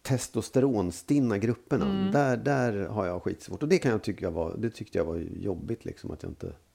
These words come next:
Speaker 1: hörde hemma där.
Speaker 2: Ja.
Speaker 1: Och det kanske, ja, det var inte länge sedan jag kände det igen faktiskt, att det är
Speaker 2: Att du har känt det nyss?
Speaker 1: Ja.
Speaker 2: Ja.
Speaker 1: Jag är inte där, liksom. Jag fixar inte det. Kan
Speaker 2: Nej.
Speaker 1: inte det.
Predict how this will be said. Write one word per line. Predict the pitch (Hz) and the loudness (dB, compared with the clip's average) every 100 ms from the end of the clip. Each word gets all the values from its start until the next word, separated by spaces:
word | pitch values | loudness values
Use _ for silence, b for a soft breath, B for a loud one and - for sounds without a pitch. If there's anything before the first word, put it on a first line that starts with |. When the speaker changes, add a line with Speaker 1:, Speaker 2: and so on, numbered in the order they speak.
| _ | _
Speaker 1:
hörde | 98 85 | -2 0
hemma | 90 87 101 | -2 -4 -8
där. | 95 90 | -8 -2
Speaker 2:
Ja. | 190 180 180 | 2 4 4
Speaker 1:
Och | 110 | 4
det | 117 | 4
kanske, | 147 131 - | 2 0 2
ja, | 131 | 0
det | 143 | 2
var | 131 | 0
inte | 135 123 | 0 -2
länge | 107 | -2
sedan | 101 98 | -4 -4
jag | - | -2
kände | - 117 | 0 0
det | |
igen | 101 110 107 | 0 -2 -4
faktiskt, | - - | -10 -8
att | 85 | -6
det | 101 92 | -2 -2
är | 87 | -2
Speaker 2:
Att | 202 196 | -4 -2
du | |
har | 208 | -2
känt | 214 202 175 | 0 -2 -2
det | 175 | -2
nyss? | 185 - | -2 2
Speaker 1:
Ja. | 214 175 - | 2 2 -4
Speaker 2:
Ja. | - 170 165 196 214 _ 160 101 | -4 -4 -2 -6 -10 _ -10 -4
Speaker 1:
Jag | 120 | -2
är | 151 | 0
inte | 135 135 101 | -2 -4 -2
där, | 120 - 90 | -2 -4 -10
liksom. | - - - - | -16 -16 -14 -12
Jag | - - - - | -12 -16 -20 -10
fixar | 120 - | -10 -8
inte | 104 - | -10 -8
det. | |
Kan | - 220 | -10 -6
Speaker 2:
Nej. | 190 180 180 | -4 -2 -4
Speaker 1:
inte | |
det. | 208 | -6